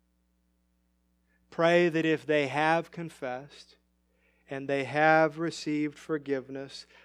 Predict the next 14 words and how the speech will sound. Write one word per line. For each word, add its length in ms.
that 280
they 320
would 320
experience 1200
forgiveness, 920
that 120
they 160
would 140
experience 800
help 480
and 140
hope 540
and 140
healing. 580